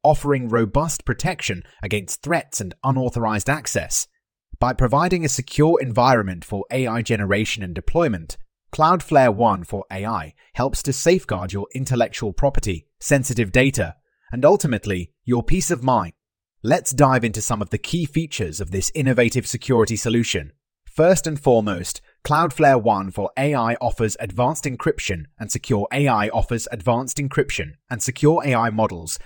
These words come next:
and data remain protected from prying eyes, whether in transit or at rest.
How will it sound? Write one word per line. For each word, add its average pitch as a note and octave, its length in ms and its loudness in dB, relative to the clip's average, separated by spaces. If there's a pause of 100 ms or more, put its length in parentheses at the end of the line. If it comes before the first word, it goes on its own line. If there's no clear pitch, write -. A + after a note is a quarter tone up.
and A2 160 -6
data D#3 340 4
remain G#2 300 0
protected C#3 500 -2
from G2+ 220 -4
prying D#3+ 460 -2
eyes, F2 500 -4 (160)
whether A#2 200 2
in G#2 160 -10
transit D#3 540 0 (160)
or F3+ 160 4
at - 100 0
rest. - 440 -2